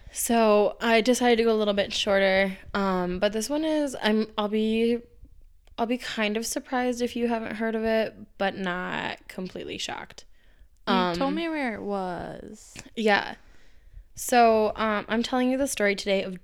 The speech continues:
Speaker 1: Drew Shadeen.
Speaker 2: Doesn't sound familiar yet.
Speaker 1: Okay, so Drew was born in Minneapolis, Minnesota on September twenty-sixth, nineteen eighty-one, which makes her exactly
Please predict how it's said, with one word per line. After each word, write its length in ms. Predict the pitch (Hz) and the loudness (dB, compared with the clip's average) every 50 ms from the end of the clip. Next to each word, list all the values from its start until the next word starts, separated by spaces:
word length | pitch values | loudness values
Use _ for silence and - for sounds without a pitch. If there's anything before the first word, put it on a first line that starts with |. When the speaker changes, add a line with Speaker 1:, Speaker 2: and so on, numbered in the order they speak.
| - - | -16 -14
Speaker 1:
Drew 560 | - 196 202 196 196 196 202 202 214 226 214 - | -8 -6 -4 -2 0 2 2 4 2 2 0 -2
Shadeen. 720 | - - - 202 185 175 190 185 180 180 202 233 262 269 - - - - - - - - _ - - - - - - - - - - - - - - - - | -4 -6 -4 -4 -4 -6 -6 -6 -4 -4 -2 -2 -2 -4 -6 -10 -20 -20 -20 -20 -20 -20 _ -20 -20 -20 -20 -20 -20 -20 -20 -20 -20 -20 -20 -20 -20 -16 -10
Speaker 2:
Doesn't 280 | 226 214 220 226 226 | -6 -6 -4 -4 -4
sound 240 | - 220 202 190 190 | -4 -4 -6 -6 -8
familiar 400 | - 185 180 175 170 170 165 165 | -10 -12 -10 -10 -10 -10 -12 -12
yet. 320 | 165 160 170 165 170 190 - 214 - - - - - - - - | -12 -12 -10 -10 -12 -12 -12 -14 -18 -18 -18 -20 -20 -14 -6 -2
Speaker 1:
Okay, 280 | 254 233 240 214 214 202 | 0 4 4 4 2 2
so 560 | - - - 226 214 208 208 208 214 208 - - - - - - - - 233 | -2 0 2 4 4 6 6 6 4 2 0 -6 -14 -20 -20 -18 -16 -14 -10
Drew 280 | 208 - 247 254 269 294 | -4 0 0 2 2 4
was 160 | 330 349 285 | 2 2 0
born 320 | 226 - 214 208 214 220 233 | 0 -2 0 0 2 2 2
in 220 | - 220 214 214 | 2 2 2 2
Minneapolis, 560 | 208 196 196 196 196 202 - 226 233 240 - - | 2 2 2 2 0 0 0 -2 -2 -2 0 0
Minnesota 680 | 220 214 226 233 - - 185 175 175 185 202 220 220 - | 0 0 0 0 0 0 0 2 2 2 2 0 0 -2
on 280 | - 208 196 190 196 196 | -4 -4 -2 -2 -2 -2
September 380 | 190 202 208 - 202 196 196 214 | -4 -6 -6 -4 -4 -2 -2 -2
twenty-sixth, 680 | - - 226 220 226 214 - 185 180 202 - - - | -2 0 0 0 0 0 2 0 0 0 -2 -6 -6
nineteen 420 | 196 185 175 180 - - 208 202 - | -6 -6 -6 -6 -6 -6 -6 -4 -2
eighty-one, 600 | - 185 190 196 196 185 180 180 185 185 190 - | -2 0 0 0 0 0 -2 -2 -2 -4 -4 -4
which 220 | - - 185 185 - | -4 -6 -6 -6 -6
makes 260 | 190 180 175 - - | -8 -8 -8 -8 -8
her 260 | - 180 180 180 180 - | -4 -2 -2 -2 -2 -2
exactly 680 | 180 175 175 170 175 180 170 175 180 - - 214 214 | -4 -8 -8 -6 -4 -4 -4 -4 -4 -4 -2 0 0